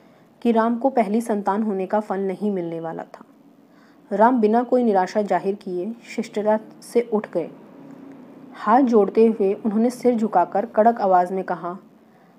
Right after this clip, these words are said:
"महान भूमि के सभी देवता आपकी रक्षा करें पिताजी।" फिर वह पीछे आकर अपने भाइयों के साथ एक पंक्ति में खड़े हो गए। राम के साथ खड़े हुए भरत हालांकि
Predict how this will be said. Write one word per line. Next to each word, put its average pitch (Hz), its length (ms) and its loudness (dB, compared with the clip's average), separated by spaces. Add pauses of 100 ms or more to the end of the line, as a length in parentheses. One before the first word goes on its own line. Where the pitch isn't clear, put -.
(140)
"महान 226 360 4
भूमि 214 280 4
के 247 140 2
सभी 202 300 0
देवता 190 360 2
आपकी 190 300 0
रक्षा 180 340 -2
करें 180 240 -2
पिताजी।" 170 520 -8 (640)
फिर 277 260 0
वह 294 180 2
पीछे 247 320 0
आकर 220 300 4
अपने 226 180 0
भाइयों 190 340 0
के 214 120 -4
साथ 180 260 -2
एक 208 120 -6
पंक्ति 180 320 -4
में 202 120 -4
खड़े 175 280 -6
हो 175 160 -8
गए। 160 220 -14 (1200)
राम 214 260 4
के 285 140 0
साथ 262 200 4
खड़े 220 360 0
हुए 226 240 4
भरत 185 420 -2
हालांकि 233 520 0